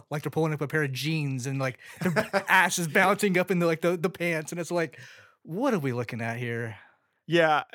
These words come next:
Speaker 2: it, I mean, both of 'em. And I mean, like, in, in, in Batman Forever, you got one quick shot of Kilmer's butt when he shows him putting the suit on, and it was kinda like, "What was that?" But that was kinda funny. This was just like, "I'm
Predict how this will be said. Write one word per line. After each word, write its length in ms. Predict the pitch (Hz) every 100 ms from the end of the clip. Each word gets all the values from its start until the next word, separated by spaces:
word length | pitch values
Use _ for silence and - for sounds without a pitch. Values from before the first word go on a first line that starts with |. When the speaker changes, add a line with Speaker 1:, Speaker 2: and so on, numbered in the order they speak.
| 180 -
Speaker 2:
it, 200 | 185 165
I 40 | 156
mean, 360 | 160 147 135 _ _ _ _ _ _ 143
both 260 | 220 311
of 100 | 220
'em. 80 | 98 - _ _ _ -
And 140 | 220
I 20 |
mean, 160 | 240 226
like, 200 | 214 175
in, 240 | 220 202 -
in, 300 | 214 202 190 _ -
in 100 | 185
Batman 260 | 247 262 190
Forever, 480 | 185 185 160 139 - _ -
you 80 | 170
got 200 | 165 156
one 240 | 165 202
quick 240 | - 196
shot 380 | - 180 165 156
of 100 | 143
Kilmer's 320 | - 160 151
butt 360 | 117 151 143 139
when 180 | 165 147
he 160 | 139 139
shows 240 | 160 143
him 80 | 139
putting 160 | 151
the 60 | 135
suit 240 | - 147
on, 180 | 143 143
and 100 | 143
it 20 | 151
was 100 | -
kinda 180 | 151
like, 160 | 139 131
"What 160 | 190 190
was 140 | 135
that?" 240 | 160 156
But 80 | 147
that 100 | 151
was 120 | 139
kinda 200 | - 147
funny. 420 | 120 143 131 123 - _ _ _ -
This 200 | 202 254
was 120 | 175 131
just 220 | 143 -
like, 360 | 147 127 117 _ _ _ _ 127
"I'm 240 | 143